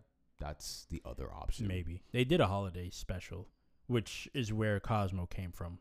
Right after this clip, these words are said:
Speaker 1: Well, yeah, I didn't watch the holiday special 'cause, 'cause
Speaker 2: I
Speaker 1: again,
Speaker 2: didn't either.
Speaker 1: but because again, I, I don't care about Guardians that much. But this movie,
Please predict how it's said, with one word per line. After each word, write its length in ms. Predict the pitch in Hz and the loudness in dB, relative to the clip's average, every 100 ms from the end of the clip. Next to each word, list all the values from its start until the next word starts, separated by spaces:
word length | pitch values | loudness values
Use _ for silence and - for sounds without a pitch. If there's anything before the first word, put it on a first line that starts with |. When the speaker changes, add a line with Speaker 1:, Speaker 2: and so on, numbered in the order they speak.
| _ - _ - - _ - | _ -20 _ -20 -20 _ -8
Speaker 1:
Well, 140 | 131 | -4
yeah, 80 | 139 | -2
I 40 | 139 | -2
didn't 200 | 147 113 | -2 -2
watch 260 | 104 107 | -2 -2
the 60 | 90 | -2
holiday 320 | 85 78 76 | -2 -2 -2
special 300 | - 85 82 | 0 0 0
'cause, 180 | 107 110 | -2 0
'cause 180 | 156 175 | 2 6
Speaker 2:
I 20 | |
Speaker 1:
again, 100 | 208 | 6
Speaker 2:
didn't 180 | 202 131 | 6 0
either. 120 | 92 156 | 4 6
Speaker 1:
but 80 | |
because 260 | 185 208 180 | 8 10 10
again, 180 | 185 175 | 10 8
I, 120 | 156 - | 8 6
I 120 | 147 139 - | 2 2 6
don't 240 | 135 - | 6 6
care 180 | - 107 | 2 4
about 240 | 110 107 92 | 4 2 0
Guardians 380 | 95 92 90 | -2 -2 -4
that 180 | 85 85 | -2 -2
much. 140 | 95 95 | -2 0
But 160 | 107 | 4
this 180 | 254 262 | 4 6
movie, 460 | 185 226 220 240 | 6 6 6 2